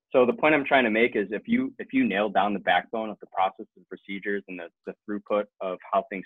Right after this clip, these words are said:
flow through organizations, no matter how big or small you are, you'll make it as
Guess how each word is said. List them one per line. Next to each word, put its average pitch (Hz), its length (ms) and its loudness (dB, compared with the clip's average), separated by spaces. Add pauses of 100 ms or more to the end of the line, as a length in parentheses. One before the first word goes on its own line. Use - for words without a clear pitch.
(160)
flow 90 320 -4
through 95 120 -12
organizations, 95 680 -8 (380)
no 107 60 -4
matter 120 280 4
how 117 200 4
big 101 180 0
or 95 160 -6
small 90 160 -6
you 104 140 -6
are, 117 180 2 (460)
you'll 135 180 6
make 117 320 2
it 87 220 -2 (440)
as 95 140 0